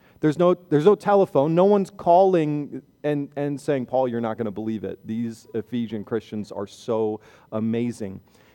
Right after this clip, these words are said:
He heard about their faith because somebody went way out of their way to deliver a message to him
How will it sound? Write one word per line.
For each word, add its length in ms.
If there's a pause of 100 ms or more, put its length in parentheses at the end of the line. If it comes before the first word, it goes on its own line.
He 180
heard 420
about 360
their 160
faith 500
because 340
somebody 1040 (260)
went 260
way 880
out 300
of 220
their 180
way 380 (640)
to 100
deliver 460
a 40
message 840 (100)
to 180
him 360